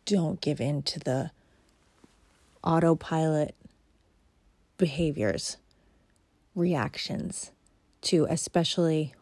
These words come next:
what I just said, when my kids are at each other's throats and I'm, like, at the end of my rope. And in the Eckhart Tolle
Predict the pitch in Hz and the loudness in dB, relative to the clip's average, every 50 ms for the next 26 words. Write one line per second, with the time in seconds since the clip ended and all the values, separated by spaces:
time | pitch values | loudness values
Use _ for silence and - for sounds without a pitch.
0 | _ - - 175 165 160 156 - 165 151 - - 160 151 143 160 160 151 151 151 | _ -4 -2 0 0 0 0 0 -2 -2 -2 -4 -4 -4 -4 -4 -6 -4 -4 -4
1 | 147 151 - - - 180 156 - 151 143 147 143 _ - - - _ _ _ _ | -4 -4 -4 -2 0 0 0 2 0 -2 -2 -4 _ -20 -20 -20 _ _ _ _
2 | _ _ - - 180 165 165 165 - - - 170 160 165 160 151 - - - 180 | _ _ -8 -4 -4 -2 -2 -4 -4 -4 -2 0 0 2 0 0 -2 -4 -2 0
3 | 170 156 - - - - - - - 170 165 160 151 147 147 151 156 151 143 143 | 0 0 0 -2 -4 -8 -8 -8 -6 -4 -4 -2 -2 -2 -2 -2 -2 -2 -4 -6
4 | 196 - - - - _ _ _ _ _ _ _ _ _ _ _ _ _ _ _ | -6 -8 -12 -18 -20 _ _ _ _ _ _ _ _ _ _ _ _ _ _ _
5 | _ _ _ _ _ _ _ _ - 190 170 - - - - 185 175 165 160 156 | _ _ _ _ _ _ _ _ -4 -2 -2 -2 -2 -2 0 0 2 2 2 4
6 | 160 165 165 165 165 160 160 160 147 139 - - - - - - _ _ _ _ | 4 4 4 4 4 4 4 4 4 2 2 -2 -10 -20 -20 -20 _ _ _ _
7 | _ _ _ _ _ _ _ _ _ _ _ _ _ _ _ _ _ _ _ _ | _ _ _ _ _ _ _ _ _ _ _ _ _ _ _ _ _ _ _ _
8 | _ _ _ - - 185 170 160 156 151 147 - - _ _ _ _ _ _ _ | _ _ _ -6 -2 0 0 0 0 0 -2 -4 -4 _ _ _ _ _ _ _
9 | _ _ - - - _ _ - 202 196 190 180 170 170 165 - - _ _ _ | _ _ -20 -20 -20 _ _ 4 6 6 8 6 6 4 0 -2 -6 _ _ _
10 | _ _ - - - 180 170 - - 180 170 - - - 190 180 175 170 165 160 | _ _ -14 -4 -4 -4 -2 -2 0 0 0 0 0 0 2 2 4 4 4 4
11 | 156 | 2